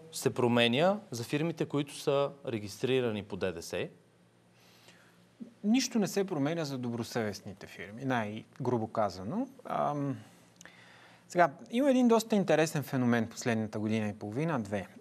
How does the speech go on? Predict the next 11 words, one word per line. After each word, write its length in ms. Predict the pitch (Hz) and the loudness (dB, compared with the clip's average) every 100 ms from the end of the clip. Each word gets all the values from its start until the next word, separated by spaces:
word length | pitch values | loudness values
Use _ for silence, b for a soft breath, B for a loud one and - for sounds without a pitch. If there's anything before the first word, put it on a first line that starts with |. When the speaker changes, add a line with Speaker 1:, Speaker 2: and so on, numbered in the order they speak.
| - | -12
Speaker 2:
А, 200 | 110 107 - | -10 -10 -8
понеже 260 | 151 185 233 | -2 0 2
контрола 420 | 233 196 190 190 | 0 2 2 2
на 100 | 170 | 2
нап 200 | 170 170 | 2 0
е 60 | |
доста 340 | 143 143 147 143 | 0 -2 -2 -8
по-значим 1500 | - 131 127 127 - - - 113 123 117 123 117 117 135 123 | 0 4 6 4 0 -6 -10 -8 -6 -2 0 0 0 0 2
и 60 | 117 | 2
доста 320 | 117 117 120 | 0 -2 -10
по-настойчив, 1200 | - 113 107 - 123 113 - 127 120 120 160 | -4 -2 -2 -6 -6 -6 -4 -2 -4 -6 -10